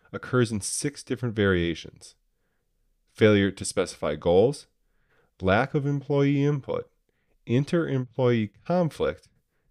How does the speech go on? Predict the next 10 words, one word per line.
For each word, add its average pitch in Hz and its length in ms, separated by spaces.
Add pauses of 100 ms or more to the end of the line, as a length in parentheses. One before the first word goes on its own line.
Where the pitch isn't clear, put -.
communication 104 720
failures, 160 540 (480)
failures 104 480
in 87 160
training, 113 500 (260)
and 92 220
lack 90 400
of 98 140
positive 82 460
feedback. - 600